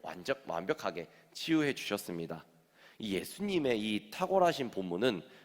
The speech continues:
바리-, 반문을 이 바리새인들은 다 옳다라고 생각하고 있지 않았습니다. 그러나 안식일에 대한 예수님의 설명도, 그리고 그 치유 행위도 마음에 들지 않았던 바리새인들은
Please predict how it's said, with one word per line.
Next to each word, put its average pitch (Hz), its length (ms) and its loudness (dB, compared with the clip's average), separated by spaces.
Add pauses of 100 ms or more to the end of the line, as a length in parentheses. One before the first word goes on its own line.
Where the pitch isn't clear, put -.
(120)
바리-, - 260 0 (240)
반문을 135 720 4
이 101 80 0
바리새인들은 107 760 -2 (240)
다 - 220 -4
옳다라고 107 800 0
생각하고 160 500 -8
있지 87 220 -6
않았습니다. 85 680 -2 (460)
그러나 98 580 6 (280)
안식일에 110 880 0
대한 95 720 2
예수님의 98 480 0
설명도, 139 720 4 (280)
그리고 139 280 0
그 107 120 -2
치유 233 380 0
행위도 120 520 2
마음에 110 400 2
들지 101 260 4
않았던 92 580 0
바리새인들은 92 760 -4